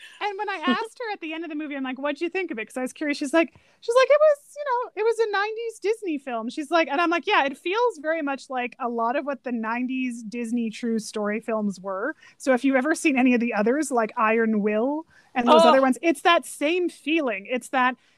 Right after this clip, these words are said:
Speaker 1: very, as Pauline said, very straightforward characters, very one-dimensional, very easy, good girl, bad girl, like, you know, good guy, bad guy, whatever it's gonna be. It's, it's, it's not, there's no complexity to it. And as a kid, you know, we were simple children. We're fine with that. But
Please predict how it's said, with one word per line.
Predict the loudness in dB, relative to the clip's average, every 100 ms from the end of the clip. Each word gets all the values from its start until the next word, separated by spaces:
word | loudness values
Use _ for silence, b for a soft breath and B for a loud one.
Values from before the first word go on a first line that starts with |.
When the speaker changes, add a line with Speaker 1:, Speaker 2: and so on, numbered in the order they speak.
| -6
Speaker 1:
very, | 2 2 2 -2
as | -4
Pauline | -2 -4 -2
said, | -2 -4
very | -4 -2 -2
straightforward | -4 -6 -4 -2 -2
characters, | -4 -4 -4 -4 -6 -6
very | -6 -4 -2
one-dimensional, | 0 0 0 -2 -4 -4 -4
very | -2 -4 -2
easy, | 0 0 0 -2
good | 0 0 0
girl, | 0 0 2 0 -2 _
bad | -4 2 4 2 -2 -16 -8
girl, | -4 -2 -2 -4 -4
like, | -6 -6
you | -8
know, |
good | -4 -4
guy, | 0 0
bad | 2 0 0
guy, | 0
whatever | 0 -2 -2
it's | -4
gonna | -2 -4
be. | -2 -2
It's, | -2 -4
it's, | -8 -8 -16 _ _
it's | -6 2
not, | 4 4
there's | 2 2
no | 4 2
complexity | 2 0 2 0 0 0 0
to | 2
it. | 0
And | 0
as | 0
a |
kid, | -2 2 4 4 0 b b b b b _ _ 0
you | 4
know, | 6 4
we | 2 -2
were | -2
simple | -4 -4 -4
children. | -4 -4 -2 -4 -4
We're | -4
fine | 0 0 0
with | -4
that. | -2 -2
But | -2 -6